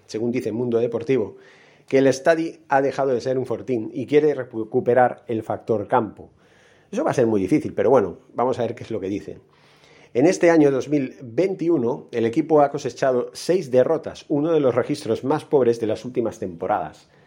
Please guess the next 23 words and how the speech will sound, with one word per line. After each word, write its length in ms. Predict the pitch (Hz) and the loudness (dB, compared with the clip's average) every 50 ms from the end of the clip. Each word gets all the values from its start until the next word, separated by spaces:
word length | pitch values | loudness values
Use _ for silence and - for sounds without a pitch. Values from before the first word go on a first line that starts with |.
| _ _ _ _ _ _ | _ _ _ _ _ _
Bueno, 160 | - 156 131 | 0 2 2
de 80 | 107 101 | 4 4
las 160 | 107 107 - | 2 0 0
últimas 280 | 131 120 147 147 131 - | 0 0 0 0 2 0
temporadas 480 | 151 131 120 131 135 147 151 123 107 | -2 -2 0 0 2 2 2 0 0
no, 200 | 123 147 156 123 | -2 -2 -2 -2
será 240 | - - 98 98 113 | -4 -8 -6 -4 -2
de 80 | 127 127 | -2 -2
los 160 | 123 - - | -4 -6 -8
últimos 320 | 104 117 127 117 101 - | -8 -6 -4 -4 -4 -4
años, 360 | 135 139 131 110 82 - - | -4 -4 -4 -6 -8 -10 -12
¿no? 140 | 101 104 143 - _ _ _ | -14 -14 -14 -16 _ _ _
Porque 200 | - 95 - - | -16 -12 -12 -14
estamos 320 | - - 113 107 113 - | -8 -4 -2 0 2 2
hablando 280 | 113 107 127 127 123 117 | 4 4 4 2 2 0
de 60 | 107 | 0
un 100 | 101 104 | -2 -2
año 180 | 107 104 107 101 | -2 -2 -2 -2
natural, 520 | 104 98 101 107 127 147 135 113 95 101 - | -4 -4 -4 -2 0 0 -2 -2 -6 -12 -12
no 400 | - 113 110 117 117 117 117 117 | -8 -4 0 2 2 2 2 0
en 200 | 113 101 98 98 | -4 -4 -4 -4
una 160 | 104 104 95 | -4 -6 -4
temporada. 580 | - 107 95 92 101 120 156 165 127 101 - - | -4 -6 -8 -2 0 0 0 0 -2 -4 -10 -18